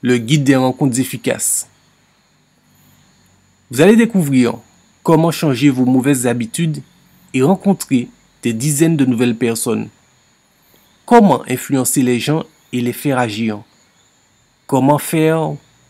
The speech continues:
pour qu'une personne vous trouve intéressante dès la première fois. Quels mots utiliser pour que les gens soient flattés de discuter avec vous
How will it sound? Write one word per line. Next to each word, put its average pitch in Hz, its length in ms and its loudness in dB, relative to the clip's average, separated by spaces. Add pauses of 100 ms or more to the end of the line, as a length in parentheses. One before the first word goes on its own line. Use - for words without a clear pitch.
(460)
pour 131 140 -6
qu'une 208 180 6
personne 175 460 2
vous 117 160 -6
trouve 135 340 -4 (260)
intéressante 139 720 0 (380)
dès 143 120 2
la 147 100 2
première 123 400 -2
fois. 107 340 -6 (1000)
Quels 185 240 2
mots 196 480 2 (500)
utiliser 143 600 2
pour 135 200 -6
que 135 100 -2
les 123 180 0
gens 131 160 -4
soient - 320 -8
flattés 156 380 -4
de 135 100 0
discuter 113 460 -6
avec 110 280 -4
vous 165 220 -4